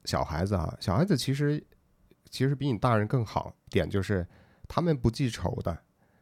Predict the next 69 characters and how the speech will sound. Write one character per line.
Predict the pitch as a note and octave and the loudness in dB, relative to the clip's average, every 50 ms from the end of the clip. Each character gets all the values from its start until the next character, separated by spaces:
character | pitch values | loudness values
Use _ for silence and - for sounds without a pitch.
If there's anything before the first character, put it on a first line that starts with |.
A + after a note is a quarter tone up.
| _ _ - | _ _ -2
你 | - D3 | 0 4
怎 | D3+ A#2+ | 4 6
么 | G2+ A2 | 4 4
揍 | A2+ - E3 C#3 B2+ | 4 6 8 8 8
他， | A#2 B2 A#2+ A#2 A#2 | 8 8 8 6 6
怎 | A2 G#2+ | 4 4
么， | F#2 F2+ F#2 F#2+ G2 | 0 2 2 0 0
怎 | F#2+ - - | -2 -2 -2
么 | F#2 F#2 G2 | -2 0 0
凶 | F#2+ - - A#2 A2 A2+ | 0 0 0 0 0 2
他， | A2+ A2+ A2 | 2 2 2
怎 | G2+ F#2 | 2 0
么 | F2 F2 F#2+ | 0 0 -2
吼 | - - - - - | 0 -2 -4 -4 -2
他， | E2+ F#2 F#2+ F#2+ | -2 -2 -2 -2
怎 | - E2+ | -2 -4
么 | E2 E2 E2+ F2 F2+ F#2 - - - - - - - _ _ | -4 -2 -2 0 -2 -2 -6 -10 -20 -20 -20 -20 -20 _ _
把 | - - E2+ | -6 -2 0
他 | G#2+ A2+ A#2 A2+ - | 2 4 4 2 2
狠 | - - A2 A#2+ | 0 2 4 4
狠 | A#2+ G#2 F2 | 4 4 2
地 | E2+ F2+ F2+ | 2 0 0
捶 | - - - F#2+ | -2 0 0 2
一 | F#2+ F#2 G2+ | 2 2 2
顿， | A2 A#2 G#2+ - - - _ _ _ _ _ _ _ _ _ _ _ _ _ - | 2 0 0 0 -4 -10 _ _ _ _ _ _ _ _ _ _ _ _ _ -2
他 | - C3+ | 0 0
过 | C3+ - - D3+ | 0 2 0 0
后 | C#3 D3 C3 | 2 2 2
他 | A#2 C3 C3+ | 2 2 4
没 | B2 G2+ | 4 4
多 | G#2+ B2 C3+ C#3 | 4 4 2 2
久， | A#2+ F2+ | 2 0
他 | - - G#2+ C3 | 0 0 0 2
一 | B2 G#2 | 2 4
样 | G#2+ C#3 D3 C3+ A#2 G#2 | 4 4 6 6 4 2
会 | - - A#2 G#2 | 2 4 4 4
过 | - - G2+ | 4 2 0
来 | F#2 F#2 F2+ | 2 2 0
找 | F2+ - E2+ E2+ | 0 -2 -2 -2
你， | G2+ G2+ F2 | -2 -4 -4
找 | E2 - D#2 | -4 -4 -2
爸 | E2 G2+ G2+ | 0 0 0
爸， | G2+ F2 | 0 -2
找 | F2 - D#2 D2+ | -2 -4 -4 -6
妈 | F2 F#2 F2+ | -4 -4 -4
妈。 | G2 G2+ E2+ - _ _ _ - | -4 -4 -6 -6 _ _ _ -2
就 | - D3 C#3+ | 2 2 2
是 | C#3 | 4
这 | D3 D#3+ | 4 4
种， | C#3+ G#2+ F2+ D#2 D#2 | 4 4 4 2 2
我 | E2 | 0
觉 | D#2+ - E2+ F#2 | 2 2 2 2
得 | G2+ G2 | 4 2
应 | G2 G2 | 2 2
该 | G2+ G#2 G2+ G2+ | 2 2 2 2
是 | G2+ - G#2+ F#2+ | 2 2 0 0
我 | E2+ E2 E2 | 0 -2 -4
们 | - D#2 F2 | -6 -8 -4
大 | - A#2 G2+ G2 F2 | -2 -2 0 0 -2
人 | D2+ D2 D#2 D#2+ | -2 -2 -4 -4
应 | F2 F#2 F2 | -4 -4 -4
该 | E2+ E2+ E2+ E2+ | -2 -2 -2 -2
向 | E2 - G#2+ F#2+ D#2+ D#2+ | -2 -2 -2 -2 -2 -4
小 | - - | -6 -6
孩 | - - D#2+ F#2 | -6 -6 -8 -6
子 | F#2+ E2+ | -6 -8
学 | D#2 - - F2+ E2 | -8 -6 -6 -6 -6
习 | E2+ - E2+ | -4 -4 -6
的。 | D#2+ - - | -6 -6 -10